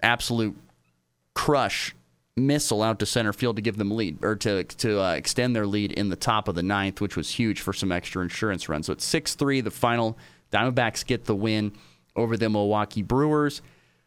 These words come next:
Their first, uh, playoff win since two thousand and seventeen and their first time in the playoffs. So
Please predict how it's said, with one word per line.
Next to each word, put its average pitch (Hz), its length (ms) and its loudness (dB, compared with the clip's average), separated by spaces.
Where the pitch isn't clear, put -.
Their 147 200 4
first, 127 400 0
uh, 110 140 4
playoff 110 480 2
win 110 160 2
since 107 260 -2
two 120 160 0
thousand 107 380 0
and 98 100 0
seventeen 104 540 -2
and 98 80 0
their 92 80 0
first 104 300 -2
time 98 140 0
in 92 40 -2
the 87 80 -2
playoffs. 95 380 0
So 101 180 0